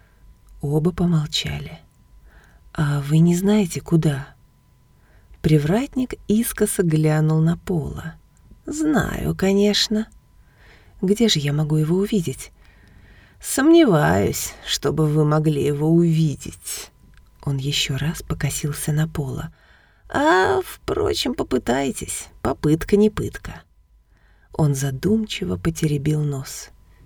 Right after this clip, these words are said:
«Медика не пожалеете?» Пол сунул ему шиллинг из своих оскудевших запасов.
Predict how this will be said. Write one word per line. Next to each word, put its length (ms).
«Медика 640
не 140
пожалеете?» 880
Пол 200
сунул 400
ему 240
шиллинг 580
из 100
своих 360
оскудевших 640
запасов. 800